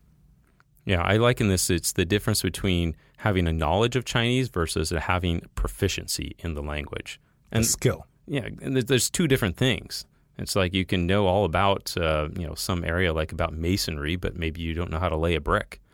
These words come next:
Speaker 1: You know, it's, it's very different. It's, it's two different skills.
Speaker 2: So I think for this person, one good thing is that they've identified the problem.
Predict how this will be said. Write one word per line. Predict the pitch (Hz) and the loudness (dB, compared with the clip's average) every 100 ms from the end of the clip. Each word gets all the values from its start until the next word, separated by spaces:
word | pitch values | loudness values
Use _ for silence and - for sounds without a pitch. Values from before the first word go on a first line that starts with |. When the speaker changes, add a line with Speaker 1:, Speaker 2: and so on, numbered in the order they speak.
| _ _ _ | _ _ _
Speaker 1:
You | - | -8
know, | 76 85 | -6 -6
it's, | 78 | -8
it's | - - | -10 -10
very | 82 90 80 | -4 -2 2
different. | 92 110 - - - | 0 0 -4 -12 -12
It's, | 87 - | -12 -10
it's | 80 - | -10 -4
two | 104 | -2
different | 87 80 | 0 -2
skills. | - 110 90 - - _ _ _ _ _ - | -2 0 -2 -4 -10 _ _ _ _ _ -4
Speaker 2:
So | 143 | 0
I | 143 | 2
think | 220 190 - - | 2 0 -6 -4
for | 151 | 2
this | 156 - | 4 4
person, | 160 165 110 | 4 4 4
one | 113 151 | 4 4
good | 143 160 | 4 4
thing | 101 95 | 4 2
is | 92 | 2
that | 101 107 | 2 2
they've | 101 101 | 2 4
identified | 101 92 120 117 107 87 | 4 2 2 2 0 0
the | |
problem. | 82 117 117 101 90 | 0 2 4 2 -2